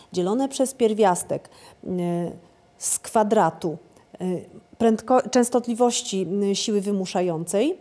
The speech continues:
do kwadratu minus częstotliwość drgań własnych i to wszystko do kwadratu plus cztery beta kwadrat omega siły wymuszającej do kwadratu, gdzie beta to jest tłumienie układu.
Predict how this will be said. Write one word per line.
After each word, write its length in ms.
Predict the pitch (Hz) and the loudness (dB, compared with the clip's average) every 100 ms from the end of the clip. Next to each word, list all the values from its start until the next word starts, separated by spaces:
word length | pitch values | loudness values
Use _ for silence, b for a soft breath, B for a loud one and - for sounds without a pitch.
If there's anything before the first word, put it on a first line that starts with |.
| - | -12
do 140 | - 196 | -6 -4
kwadratu 540 | - 190 185 170 269 | 0 0 2 0 0
minus 300 | 240 220 226 | 0 0 -2
częstotliwość 640 | - 208 214 202 208 190 185 | -2 -2 -2 -4 -4 -4 -4
drgań 300 | 180 170 170 | -4 -4 -2
własnych 540 | 165 151 - 220 226 | -4 -4 -6 -6 -6
i 40 | |
to 80 | 185 | -10
wszystko 300 | 180 202 - | -8 -8 -6
do 120 | 170 | -6
kwadratu 540 | 160 156 165 202 - 294 | -6 -6 -2 -4 -4 -8
plus 240 | - 302 | -6 -6
cztery 360 | - - 254 240 | -6 -2 2 2
beta 320 | 208 220 190 | 2 2 0
kwadrat 500 | - 196 196 208 208 B B B B | 0 0 2 2 0 B B B B
omega 480 | 196 190 190 185 180 | -2 0 -2 0 -2
siły 320 | - 180 180 | 0 -2 -2
wymuszającej 760 | 170 165 160 147 160 196 185 | -2 -6 -4 -2 -2 -2 -4
do 120 | 170 175 | -4 -6
kwadratu, 760 | - 147 151 139 - 254 392 - - B B B - | -2 -4 0 -4 -2 0 0 0 -12 B B B -10
gdzie 220 | 214 269 | 0 2
beta 300 | 226 254 294 | 4 4 2
to 100 | 285 | 2
jest 320 | 254 247 - - | 0 -2 -10 -16
tłumienie 500 | - 254 214 180 180 | -2 2 2 0 -2
układu. 580 | 185 190 - 160 117 120 | -4 -8 -2 0 0 -4